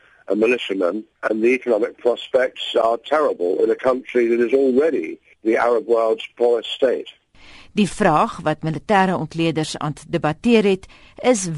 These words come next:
Speaker 2: wie die stryd gaan wen. Die Daily Telegraph se militêre redakteur, Con Coughlin, sê dis nou een vraag wat baie moeilik is om te beantwoord, omdat Iran en Saudi-Arabië verskillende sterkpunte het.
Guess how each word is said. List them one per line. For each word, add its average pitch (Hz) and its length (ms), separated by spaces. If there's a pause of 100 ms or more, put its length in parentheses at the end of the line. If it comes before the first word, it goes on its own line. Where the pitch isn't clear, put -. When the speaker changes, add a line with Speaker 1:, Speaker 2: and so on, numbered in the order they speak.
Speaker 2:
wie 247 280 (220)
die 277 100
stryd - 460
gaan 156 360
wen. 165 400 (400)
Die 254 160
Daily 269 360
Telegraph 180 580
se - 160
militêre 196 540
redakteur, 160 640 (280)
Con 151 360
Coughlin, 190 540 (260)
sê 311 240
dis 220 240
nou 320 160
een 285 240
vraag - 400
wat 147 300
baie 160 260
moeilik 185 320
is 170 160
om 165 100
te - 80
beantwoord, 185 580 (260)
omdat 247 340
Iran 190 540
en - 160
Saudi-Arabië 170 1120 (260)
verskillende 262 640
sterkpunte 165 720
het. 156 420